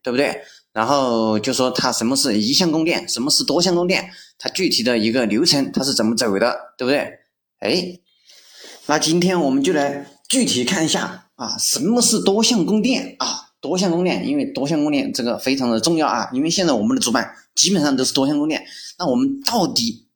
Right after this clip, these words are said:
来看一下这个主板，它到底是几项供电，几项供电，对不对？我们一定把这个搞清楚啊，我们后面买主板的时候，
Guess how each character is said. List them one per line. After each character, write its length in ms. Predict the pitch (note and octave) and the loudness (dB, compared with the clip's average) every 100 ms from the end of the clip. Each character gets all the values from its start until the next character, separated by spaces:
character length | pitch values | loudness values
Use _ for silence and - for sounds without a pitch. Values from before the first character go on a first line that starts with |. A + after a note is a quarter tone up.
| _ | _
来 300 | B2 - - - - | -6 -6 -10 -14 -6
看 260 | - D#3+ | -2 0
一 60 | C3 | 0
下 180 | F3 C#3 | 0 0
这 80 | |
个 80 | C#3 | -2
主 160 | A#2+ C3 | -2 -2
板， 340 | C3+ F#2 - _ _ | -2 -4 -14 _ _
它 140 | - - | -14 -4
到 260 | G3+ F3+ | 0 2
底 100 | A#2+ | 2
是 160 | A#2 - | 2 4
几 160 | - - | 4 4
项 180 | D3 C#3 | 2 2
供 100 | D#3 | 2
电， 300 | D3 - - | 0 -4 -6
几 120 | A#2+ | -2
项 120 | C3+ | 0
供 140 | D#3 E3 | 0 0
电， 160 | A#2+ | 0
对 80 | F3 | 0
不 60 | F3+ | 2
对？ 180 | D3 - - _ | 0 -4 -12 _
我 80 | A2+ | -4
们 160 | B2+ | 0
一 80 | G#2+ | 0
定 100 | D3+ | 2
把 120 | A#2+ | 2
这 80 | B2 | 0
个 80 | B2 | 0
搞 160 | G2+ | -2
清 180 | G#2 C3 | 0 -2
楚 100 | C3+ | 0
啊， 200 | F#2 A#2 - - _ _ _ | 0 0 -4 -14 _ _ _
我 100 | G#2 | -4
们 180 | A2 A#2+ | -2 0
后 120 | D3+ | 0
面 100 | C#3 | 0
买 160 | G#2 G#2+ | 0 0
主 160 | C3+ | 0
板 140 | D#3 C3 | 0 0
的 60 | |
时 160 | A#2 B2+ | 0 0
候， 280 | C3+ F#2 | 0 -2